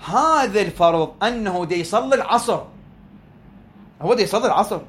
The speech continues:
بس بيا وقت، الوقت المختص بالعصر، شك أنه صلى الظهر يا ما صلى الظهر، سيدي يقول يكمل العصر وما عليه قضاء. وإذا شك في فعل الظهر وهو في العصر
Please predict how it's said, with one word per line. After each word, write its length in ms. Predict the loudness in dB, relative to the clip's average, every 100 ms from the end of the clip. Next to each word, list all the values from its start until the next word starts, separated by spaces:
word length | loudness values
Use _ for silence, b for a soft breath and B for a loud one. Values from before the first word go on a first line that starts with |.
| -18 -10
بس 160 | -6 -4
بيا 180 | 4 6
وقت، 300 | 6 2 -4 -8
الوقت 260 | -8 -6
المختص 340 | -6 -6 -8 -6
بالعصر، 380 | -4 -4 -4 -10 -14 B B B B
شك 380 | 2 2 2 -2
أنه 360 | -2 -2 -4
صلى 260 | -2 0 2
الظهر 240 | 4 4
يا 100 | 4
ما 120 | 4 2
صلى 240 | 2 0
الظهر، 300 | -2 -2 -4
سيدي 220 | -4 -8
يقول 180 | -6 -8
يكمل 340 | -8 -10 -10
العصر 440 | -8 -6 -6 -6 -8 B -20
وما 260 | -16 -10 -6
عليه 280 | -4 -2 -4
قضاء. 1080 | -6 -8 -6 -6 -8 -10 -12 -12 -12 -14 -16 B B B
وإذا 260 | -4 0 0
شك 260 | -2 -4
في 140 | -6 -6
فعل 220 | -4 -2
الظهر 320 | -2 -2 0
وهو 260 | 0 2 0
في 100 | -2
العصر 380 | -6 -8 -8